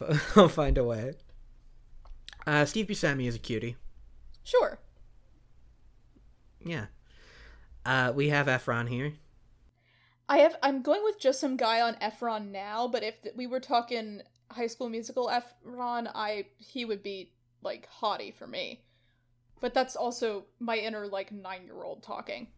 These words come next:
Speaker 1: Yeah, I like him enough to, to, to say cutie, but I,
Speaker 2: Yeah.
Speaker 1: I, I, I see him as some guy also.
Speaker 2: Yeah.
Speaker 1: Uh, Christopher,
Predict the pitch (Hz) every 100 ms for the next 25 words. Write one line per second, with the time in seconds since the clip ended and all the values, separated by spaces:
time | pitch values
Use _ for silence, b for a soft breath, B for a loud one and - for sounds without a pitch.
0 | - - - - - - - 151 151 156
1 | 143 131 - 196 370 453 349 202 127 104
2 | - - - 95 92 87 101 90 - 95
3 | 90 90 87 90 92 95 92 104 104 104
4 | 107 117 117 110 - - 101 101 - -
5 | 110 104 95 90 92 92 90 90 90 -
6 | 95 92 B B B B B - 247 131
7 | 123 123 - 196 175 - -